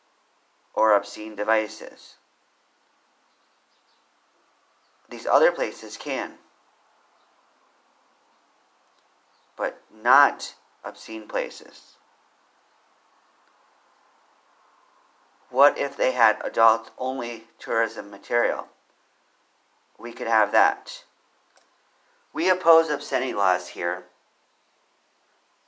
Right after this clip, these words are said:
So do you think we should oppose this one as well? What do you think about that?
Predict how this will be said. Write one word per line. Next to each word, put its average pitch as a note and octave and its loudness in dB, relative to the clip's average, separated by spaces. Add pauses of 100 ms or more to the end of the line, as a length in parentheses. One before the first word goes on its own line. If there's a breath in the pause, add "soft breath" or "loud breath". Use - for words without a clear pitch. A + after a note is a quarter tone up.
(640)
So B2 -6
do A#2+ -10
you B2 -8
think B2 -6
we A2+ -10
should A#2 -8
oppose G#2+ -4
this A2+ -8
one A2+ -6
as G2+ -6
well? G#2+ 4 (1400)
What B2 0
do B2 0
you B2 -4
think A#2+ -8
about G2 0
that? - -6